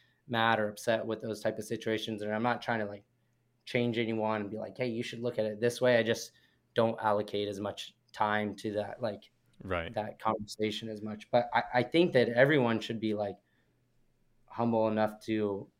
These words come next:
Speaker 1: accept new things and learn and, and change and adapt.
Speaker 2: Yeah, that's what always boggled my mind with anybody who came into a clinic like that. I was like, "Why are you here?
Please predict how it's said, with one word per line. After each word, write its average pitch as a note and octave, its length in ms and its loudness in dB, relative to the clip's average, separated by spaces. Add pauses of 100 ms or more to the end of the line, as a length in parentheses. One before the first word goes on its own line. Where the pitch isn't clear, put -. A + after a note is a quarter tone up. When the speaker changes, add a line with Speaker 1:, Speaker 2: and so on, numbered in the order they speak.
(420)
Speaker 1:
accept A2 480 0
new A2 140 -2
things A2 380 -2
and G2 180 -6
learn G#2+ 280 2
and, G2 240 -8
and G#2 200 -6
change G#2+ 340 -2
and G2 300 -6
adapt. G#2 520 0 (1080)
Speaker 2:
Yeah, F#2+ 260 0
that's E3+ 180 4
what B3 60 8
always F3 180 8
boggled B2 320 6
my G#2 140 4
mind F2+ 260 2
with E2+ 140 -6
anybody G2+ 380 4
who G2+ 100 -2
came G#2 220 -2
into F#2+ 160 0
a E2+ 60 -2
clinic A2 360 0
like F2+ 140 -2
that. F2+ 100 -6
I F2 60 -2
was G2 100 -2
like, G#2+ 120 -6
"Why C3+ 220 -4
are F#3 40 -2
you E3+ 160 -2
here? D3+ 340 0